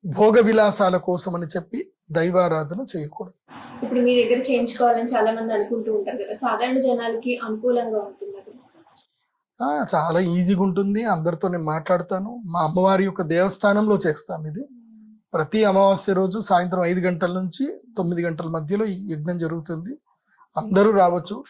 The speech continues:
Speaker 1: కుటుంబంతో రావచ్చు, చక్కగా యజ్ఞం చేసుకోవచ్చు. అమావాస్య రోజు మాత్రమే చేస్తున్నాం ఇప్పుడు. భవిష్యత్తులో ఒకవేళ జనాలు పెరిగితే అష్టమి రోజు కూడా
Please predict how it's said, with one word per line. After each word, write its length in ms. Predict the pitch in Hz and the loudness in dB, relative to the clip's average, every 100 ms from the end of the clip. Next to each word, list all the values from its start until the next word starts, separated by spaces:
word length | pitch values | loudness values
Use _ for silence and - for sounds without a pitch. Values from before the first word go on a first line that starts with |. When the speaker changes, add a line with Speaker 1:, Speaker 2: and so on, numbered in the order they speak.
| - | -8
Speaker 1:
కుటుంబంతో 520 | 175 180 190 190 180 | -4 -2 0 0 0
రావచ్చు, 480 | 170 160 160 - 220 | 0 0 -4 -10 -12
చక్కగా 440 | - 170 196 202 | -8 -6 -6 -6
యజ్ఞం 400 | 196 160 156 175 | -4 -4 -4 -4
చేసుకోవచ్చు. 580 | 160 156 185 160 151 302 - _ _ _ _ _ _ _ _ 160 | -2 -4 -6 -8 -8 -10 -10 _ _ _ _ _ _ _ _ 2
అమావాస్య 480 | 202 214 208 208 | 6 8 6 4
రోజు 240 | 185 190 175 | 2 2 2
మాత్రమే 400 | 202 170 214 226 202 | 0 0 2 2 2
చేస్తున్నాం 460 | 175 - 160 156 151 | -2 -2 -4 -4 -6
ఇప్పుడు. 380 | 151 208 320 202 | -6 -6 -4 2
భవిష్యత్తులో 580 | 208 220 208 196 196 185 | 2 4 0 0 -2 -2
ఒకవేళ 480 | 185 170 165 165 185 _ | 0 0 -2 -2 -10 _
జనాలు 360 | 156 165 185 180 | -2 2 2 2
పెరిగితే 560 | - 170 185 - 294 - _ _ _ _ _ - | 0 0 0 -2 -6 -8 _ _ _ _ _ -2
అష్టమి 380 | 175 - 196 196 | 0 2 2 4
రోజు 220 | 170 170 | 2 2
కూడా 180 | 196 | -2